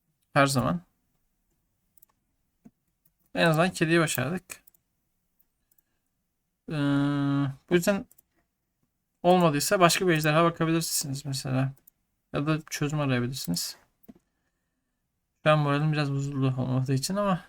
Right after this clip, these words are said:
neyse, yapacak bir şey yok. Ee, sonraki videonun konusunu daha belirlemedim.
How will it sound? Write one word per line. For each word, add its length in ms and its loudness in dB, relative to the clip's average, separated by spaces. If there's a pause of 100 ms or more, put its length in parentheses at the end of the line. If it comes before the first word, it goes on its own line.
neyse, 240 0
yapacak 260 -4
bir 60 -16
şey 160 -4
yok. 220 -12 (2750)
Ee, 680 -2
sonraki 560 2
videonun 480 2
konusunu 400 0
daha 180 6
belirlemedim. 540 0